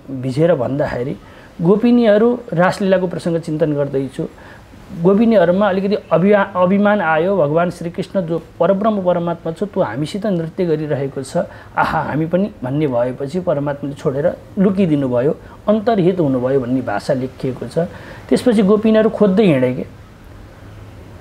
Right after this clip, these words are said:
कहाँ खोज्ने होला? बुटोलाई सोध्नु, सोधेका थिए, "हे बुट्टा हो,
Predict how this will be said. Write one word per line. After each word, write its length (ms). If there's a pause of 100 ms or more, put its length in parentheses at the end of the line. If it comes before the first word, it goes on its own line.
(200)
कहाँ 160
खोज्ने 300
होला? 280 (1300)
बुटोलाई 440
सोध्नु, 480
सोधेका 460
थिए, 140
"हे 120
बुट्टा 380
हो, 440